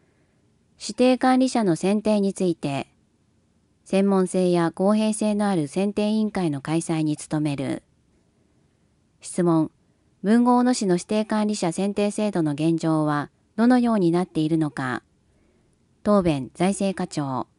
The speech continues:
本年六月に開催された第二回定例会の一般質問の中で、委員から指定管理者選定等委員会の公平性、透明性の確保という観点から見れば、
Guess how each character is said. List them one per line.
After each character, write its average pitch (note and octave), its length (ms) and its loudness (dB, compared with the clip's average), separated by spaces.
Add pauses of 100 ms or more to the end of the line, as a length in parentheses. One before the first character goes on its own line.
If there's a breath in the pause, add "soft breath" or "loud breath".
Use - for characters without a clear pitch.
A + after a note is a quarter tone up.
(800)
本 B3+ 220 4
年 A3+ 180 2
六 F#3+ 220 0
月 A3+ 220 0
に G3+ 140 -2
開 F#3 180 -2
催 F3+ 200 -2
さ F3 120 -2
れ E3+ 120 0
た D#3+ 380 -2
第 G#3 200 0
二 F3 120 2
回 E3 240 2
定 F3+ 200 0
例 F3+ 180 2
会 E3+ 240 0
の D#3+ 260 2
一 D#3+ 220 0
般 G#3 180 -2
質 A3 180 -4
問 F#3 160 0
の D3 100 -2
中 D#3+ 260 -2
で、 C3 260 -6 (580)
委 A3 140 2
員 G#3+ 160 4
か D#3 120 -2
ら C#3 240 -4 (360)
指 - 100 -20
定 A#3 200 2
管 A#3 200 0
理 A#3 100 0
者 E3+ 160 -2
選 G#3 240 -2
定 G#3 220 0
等 F3+ 340 2
委 - 60 0
員 F#3+ 180 2
会 F#3 240 0
の D#3 280 2 (220)
公 G#3+ 240 2
平 G#3 200 0
性、 F#3+ 300 0
透 G3+ 220 0
明 A3 220 2
性 G3+ 260 -2
の F#3+ 180 0
確 A3+ 260 -2
保 G#3+ 100 0
と E3 120 0
い D#3+ 120 2
う D#3+ 80 4
観 G#3 240 -2
点 G3 180 -2
か E3 100 -4
ら D3+ 100 -4
見 D#3+ 120 0
れ E3 140 2
ば、 C3+ 240 -2